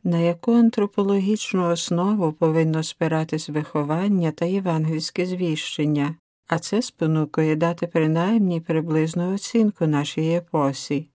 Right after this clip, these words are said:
В наш час, стверджує архієпископ Буенос-Айреса, теперішній папа Франциск, бачимо, як людський розум, опанований техніцизмом, одночасно шукає світського месіанізму,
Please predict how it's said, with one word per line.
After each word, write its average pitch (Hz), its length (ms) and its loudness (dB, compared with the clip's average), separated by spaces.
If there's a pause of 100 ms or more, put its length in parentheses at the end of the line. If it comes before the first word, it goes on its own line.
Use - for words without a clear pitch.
(300)
В 165 60 0
наш 151 280 0
час, 208 380 -4
стверджує 156 840 0
архієпископ 156 960 -2
Буенос-Айреса, 156 1000 -2
теперішній 160 680 -4
папа 156 340 -4
Франциск, 165 920 -4 (380)
бачимо, 165 520 0
як 160 240 0
людський 160 500 0
розум, 165 640 2
опанований 160 840 0
техніцизмом, 160 1200 0 (380)
одночасно 170 920 2
шукає 226 500 0
світського 170 720 -2
месіанізму, 180 1160 0